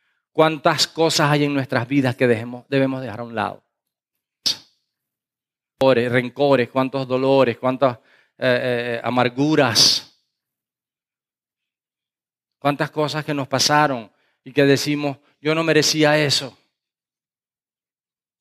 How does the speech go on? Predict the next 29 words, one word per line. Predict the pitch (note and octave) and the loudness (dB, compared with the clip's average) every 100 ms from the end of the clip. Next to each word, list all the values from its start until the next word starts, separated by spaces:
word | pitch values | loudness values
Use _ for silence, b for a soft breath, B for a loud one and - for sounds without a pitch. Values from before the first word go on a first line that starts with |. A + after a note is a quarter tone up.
| _ _ _ _ _ _ _ | _ _ _ _ _ _ _
Y | - | -8
seguimos | B2 B2+ C3+ C#3+ | -2 -2 -2 -2
cargando | C3+ B2 C3 C#3 | -2 0 -2 -2
con | C3 B2+ | -8 -8
todo | C3+ C3 | -4 -4
eso. | A#2 B2 | -4 -4
Cuá-, | C#3 - b b | -6 -6 b b
cuánto, | D3 D#3 C#3+ D#3+ - | 0 0 0 -2 -2
cuánto | D3+ D3+ C#3 D3 | -4 -2 0 -2
peso | - D#3+ C#3 D3 B2+ - | 0 2 2 -2 -4 -4
innecesario. | D#3 D3 C#3 - C3+ - C3+ C3+ C3 G2 _ _ _ _ _ _ _ _ _ _ _ _ | 0 2 2 0 0 0 0 0 -4 -8 _ _ _ _ _ _ _ _ _ _ _ _
¿Cuántos | - C3+ C#3+ | -6 -2 0
estamos | C3+ C3+ C3+ A#2 _ _ | 0 0 -2 -8 _ _
dispuestos | B2 - B2+ A#2+ A2+ | -8 -2 -2 -2 -2
a, | G#2+ - | 0 2
a | A#2 | 2
decirle, | A2 - B2+ A#2+ | 2 2 0 -2
"Señor, | A#2+ B2+ A#2+ | -4 -2 0
llévate | A#2 B2 A#2+ | 2 2 2
eso, | A#2 - G2 | 0 -2 -8
lo, | G#2+ | -12
lo | A2 A2+ | -12 -2
traigo | B2 B2+ | 0 0
a | C3 | -2
los | A2+ | -4
pies | A#2+ | -6
de | A2+ | -6
la | G#2 | -8
cruz"? | - G2+ - | -10 -20 -20